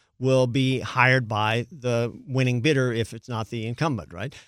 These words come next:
Uh, the problem is that this has a lot of negative effects, and the first of which is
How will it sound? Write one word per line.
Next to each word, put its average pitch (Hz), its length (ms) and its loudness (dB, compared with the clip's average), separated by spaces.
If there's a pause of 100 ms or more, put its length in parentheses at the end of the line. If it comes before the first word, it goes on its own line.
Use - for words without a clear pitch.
(160)
Uh, 135 80 -4
the - 160 -2
problem 233 420 4
is 135 240 2
that 120 140 -2
this 143 240 0
has 120 240 0
a 113 60 -4
lot 143 640 2
of 110 80 -4
negative 110 400 -4
effects, 101 460 -6
and 117 360 -12
the 123 140 -10
first 151 320 0
of 110 100 -6
which 113 240 -4
is 110 300 -4